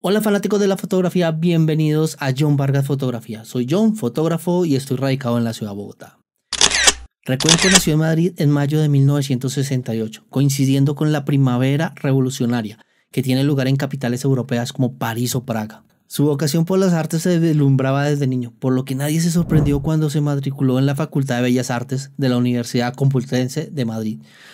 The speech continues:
donde consiguió un B B A con mención de en pintura, aunque pronto se centró en la fotografía como medio de expresión.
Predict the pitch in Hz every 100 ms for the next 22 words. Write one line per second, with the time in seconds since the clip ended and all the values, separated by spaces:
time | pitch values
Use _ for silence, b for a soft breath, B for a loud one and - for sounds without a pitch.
0 | B - 131 135 139 143 139 143 139 143
1 | 156 175 214 B B B B B - 165
2 | 165 175 170 170 170 196 - _ - 156
3 | 147 143 139 147 156 156 165 147 156 143
4 | 135 120 127 - 135 139 139 156 165 190
5 | - 139 143 135 131 139 139 143 131 123
6 | 147 165 165 143 135 120 120 120 117 113
7 | 113 107 - 101 110